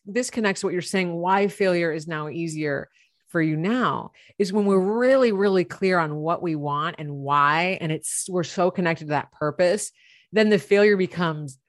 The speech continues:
like, as, as, like, cheesy as it sounds, a gift. It really does, because we know we're learning to improve that thing.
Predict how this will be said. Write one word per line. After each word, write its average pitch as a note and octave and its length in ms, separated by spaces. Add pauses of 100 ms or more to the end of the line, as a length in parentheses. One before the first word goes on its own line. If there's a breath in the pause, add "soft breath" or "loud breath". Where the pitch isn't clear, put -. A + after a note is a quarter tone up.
like, F3 360
as, F#3 100
as, E3+ 360
like, E3 200
cheesy F3 300
as D#3+ 60
it D3 40
sounds, D#3+ 220
a G3 60
gift. F3+ 320
It G3+ 120
really G#3 220
does, G3 300
because F3 280
we F#3 140
know F3+ 200
we're E3+ 180
learning E3 340
to F3 80
improve D#3 300
that - 240
thing. C3 340